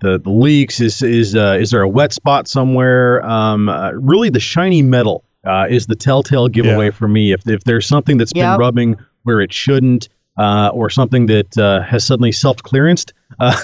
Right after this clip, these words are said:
Speaker 1: <laughs> you know, that's, uh, that's a good, good telltale sign that, uh, you've got something you need to take care of. Uh, so, yeah, I mean, I, I, I,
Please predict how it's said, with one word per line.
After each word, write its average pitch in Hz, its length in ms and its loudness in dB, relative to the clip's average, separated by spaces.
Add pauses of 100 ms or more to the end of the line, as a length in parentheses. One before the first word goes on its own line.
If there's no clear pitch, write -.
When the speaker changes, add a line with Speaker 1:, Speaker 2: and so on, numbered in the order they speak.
(140)
Speaker 1:
<laughs> - 540 -4
you 151 100 2
know, 143 160 2
that's, 151 260 -2
uh, 160 140 -2
that's 143 200 -2
a 135 80 0
good, 123 160 -6
good 127 120 -2
telltale 117 380 -2
sign 104 320 -4
that, 98 200 -6
uh, 101 120 0
you've 98 180 -2
got 98 160 -4
something 92 220 -10
you 95 60 -16
need 90 120 -18
to - 60 -20
take - 220 -10
care 113 240 0
of. 78 140 -6 (380)
Uh, 120 240 0
so, 147 280 2
yeah, 151 240 0
I 156 80 2
mean, 165 160 2
I, 156 160 -4
I, 110 340 -10 (840)
I, - 160 -8